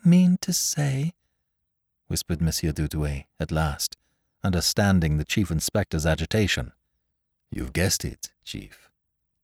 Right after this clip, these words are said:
"Is he here?" "He's here." "In hiding?"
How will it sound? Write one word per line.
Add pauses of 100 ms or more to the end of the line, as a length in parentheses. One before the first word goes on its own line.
(120)
"Is
he
here?" (360)
"He's (160)
here." (720)
"In
hiding?"